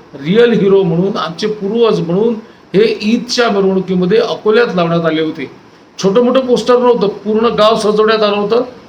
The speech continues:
पूर्ण त्याचा सगळा जो काही परिसर आहे तो सजवण्यात आलेला होता आणि मिरवणुकी जुलूसमध्ये पोस्टर नाचवण्यात आले होते. महाविकास आघाडीच्या नेत्यांनी ठिकठिकाणी या जुलूसचं स्वागत केलं.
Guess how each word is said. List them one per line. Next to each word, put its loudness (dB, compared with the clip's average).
पूर्ण 2
त्याचा 2
सगळा 0
जो 0
काही 0
परिसर -2
आहे 2
तो -2
सजवण्यात -2
आलेला 0
होता 0
आणि -4
मिरवणुकी -2
जुलूसमध्ये -2
पोस्टर -6
नाचवण्यात -6
आले -2
होते. -6
महाविकास 2
आघाडीच्या 2
नेत्यांनी -2
ठिकठिकाणी -4
या 2
जुलूसचं -4
स्वागत -4
केलं. -2